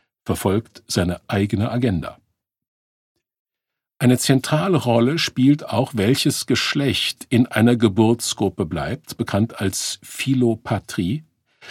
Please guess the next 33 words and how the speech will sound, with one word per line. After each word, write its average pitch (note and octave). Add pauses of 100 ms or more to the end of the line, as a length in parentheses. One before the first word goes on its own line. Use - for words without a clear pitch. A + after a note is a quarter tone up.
(140)
und G#2+
daher B2
sein A2
Leben G#2+
gemeinsam A2+
mit A#2
vielen E3
Verwandten A2+
verbringt. - (400)
Das A2
ist D#3+
dann D3+
eher D3+
bereit, A2
das A2
Revier G#2
zu -
verteidigen A#2
oder G#2+
zu -
erweitern. B2+ (800)
Bei F2+
den G2+
meisten G2+
Affenarten G#2+
tendieren A2
die A2+
Weibchen G#2+
dazu, F2
zu E2+
Hause A2
zu C3
bleiben A#2+